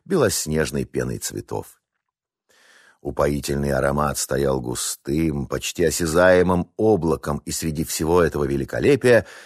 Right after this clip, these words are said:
перед жасмином на маленьком каменном мостике над бурным потоком,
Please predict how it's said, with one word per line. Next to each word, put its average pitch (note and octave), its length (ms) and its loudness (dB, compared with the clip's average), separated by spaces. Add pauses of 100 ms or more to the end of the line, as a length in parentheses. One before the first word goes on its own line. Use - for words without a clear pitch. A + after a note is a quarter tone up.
(180)
перед G2+ 260 0
жасмином D#2+ 800 -2
на C2+ 120 -2
маленьком C2 580 -4
каменном A#1 520 -6
мостике G2 680 -4 (220)
над G2+ 240 -2
бурным F2 500 0
потоком, D#2+ 680 0